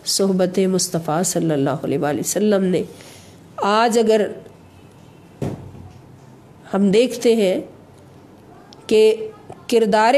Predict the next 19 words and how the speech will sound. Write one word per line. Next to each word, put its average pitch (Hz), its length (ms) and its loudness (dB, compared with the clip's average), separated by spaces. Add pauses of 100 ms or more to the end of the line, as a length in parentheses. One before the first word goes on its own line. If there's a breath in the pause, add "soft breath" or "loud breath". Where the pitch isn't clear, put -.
हुसैन 262 600 4
है 277 140 4
जिसने 240 480 2
हमारे 208 420 2
सर 190 280 0
फ़ख्र 180 340 -2
से - 160 0
बुलंद 185 380 2
किए 160 220 0
हुए 160 240 0
हैं। 185 240 -8 (1500 loud breath)
आज 240 280 2
हम 262 160 2
दुश्मन 269 420 2
की 233 120 0
आंखों 240 340 2
में 226 120 4
आंखें 214 360 2
डालकर 196 480 2